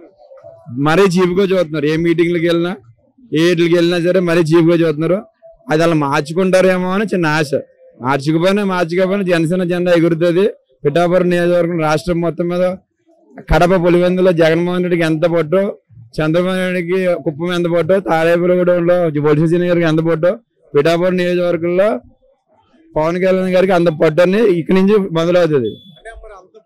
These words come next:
Speaker 2: పట్టున్నప్పుడు లాస్ట్ టైమ్ ఎలక్షన్స్ లో పవన్ కళ్యాణ్ గారు ఎక్కడి నుంచి కాకుండా భీమవరం నుంచి ఎందుకు పోటీ చేశారు?
Speaker 1: కాపులు నమ్మాడు అన్న.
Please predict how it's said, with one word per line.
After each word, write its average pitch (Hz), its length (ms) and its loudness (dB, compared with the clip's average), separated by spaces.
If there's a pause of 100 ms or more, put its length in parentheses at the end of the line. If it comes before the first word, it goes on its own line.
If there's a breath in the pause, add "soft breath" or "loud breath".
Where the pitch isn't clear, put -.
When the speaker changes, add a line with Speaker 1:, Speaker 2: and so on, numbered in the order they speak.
Speaker 2:
పట్టున్నప్పుడు 220 560 -4 (440)
లాస్ట్ 165 260 -4
టైమ్ 220 140 -2
ఎలక్షన్స్ 208 440 -4
లో 214 60 -4
పవన్ 175 300 -4
కళ్యాణ్ 202 300 -2
గారు 202 120 -2
ఎక్కడి 190 220 -2
నుంచి 202 200 -2
కాకుండా 185 640 -4 (320 soft breath)
భీమవరం 214 320 0
నుంచి 220 200 -4
ఎందుకు 208 180 2
పోటీ 196 240 2
చేశారు? 170 560 0 (920)
Speaker 1:
కాపులు 196 400 2
నమ్మాడు 190 340 2
అన్న. 120 440 -4